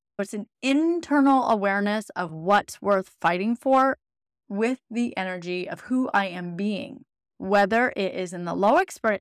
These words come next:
expression, which is the fighting frequency of things that are not worth fighting for, or whether it's in the gift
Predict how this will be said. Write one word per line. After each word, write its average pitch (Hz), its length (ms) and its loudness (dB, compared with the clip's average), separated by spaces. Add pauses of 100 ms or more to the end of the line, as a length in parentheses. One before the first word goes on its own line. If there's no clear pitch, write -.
(300)
expression, 196 720 -6
which 185 200 -10
is 175 300 -10
the 185 80 -2
fighting 226 800 0
frequency 180 800 -8 (880)
of 185 600 0 (260)
things 208 400 -4
that 185 500 -2 (340)
are 180 120 -2
not 170 280 -4
worth 285 220 -2
fighting 180 280 -4
for, 190 360 -2
or 247 300 0
whether 233 340 2
it's 214 220 -6
in 214 100 -4
the 214 60 -2
gift - 560 -6